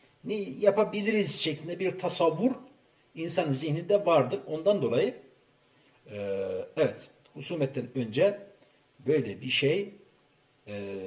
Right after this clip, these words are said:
böyle bir değerlendirme, e, yapmak veya kıymet vermek doğru değildir. Hus-, husumet gününe itibara almak gerekir diyor Ebu Hanife değerli dostlar. Zannediyorum anlaşıldı elden geldiği kadar. Şimdi dipnotlarımıza veya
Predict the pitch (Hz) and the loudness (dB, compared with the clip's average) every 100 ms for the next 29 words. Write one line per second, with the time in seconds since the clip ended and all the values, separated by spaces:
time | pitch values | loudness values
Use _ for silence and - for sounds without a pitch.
0 | 90 90 120 123 120 113 110 117 117 120 | -10 -8 -6 -6 -6 -8 -4 0 2 0
1 | 120 113 113 107 104 101 101 131 123 - | -2 -6 -8 -6 -6 -8 -8 -6 -6 -6
2 | 120 - - 110 104 131 127 139 107 123 | -8 -8 -10 -8 -6 -2 0 0 -4 -6
3 | 190 - _ _ - _ - 117 107 98 | -6 -8 _ _ -20 _ -6 -4 -2 -6
4 | 104 139 147 139 135 131 - 117 101 127 | -8 -10 -8 -6 -6 -6 -6 -6 -8 -6
5 | 120 185 190 - - _ - 127 110 113 | -2 -2 -4 -10 -20 _ -6 -4 -4 -2
6 | 113 117 139 - - 113 113 110 202 107 | 0 0 0 -4 -6 -4 -4 -4 -6 -2
7 | 135 175 131 117 147 175 143 113 107 156 | -2 -2 -4 -4 -4 -6 -6 -6 -6 -6
8 | 104 98 127 101 90 - 87 85 87 - | -6 -8 -8 -10 -14 -18 -20 -20 -20 -20
9 | _ _ _ _ _ - - 120 98 101 | _ _ _ _ _ -10 -4 -2 -4 -4
10 | 120 127 - 120 117 101 - 95 90 123 | -4 -6 -4 -2 -2 -2 -4 -6 -4 -2
11 | 156 107 104 98 98 95 92 90 90 - | -2 -4 -12 -10 -12 -10 -10 -12 -18 -12
12 | - 123 135 - - - _ _ - - | -4 0 0 0 -16 -20 _ _ -6 -4
13 | 165 123 127 123 120 117 107 101 95 127 | -2 -4 -6 -6 -8 -12 -14 -14 -6 -4
14 | 107 98 101 120 | -4 -4 -4 -6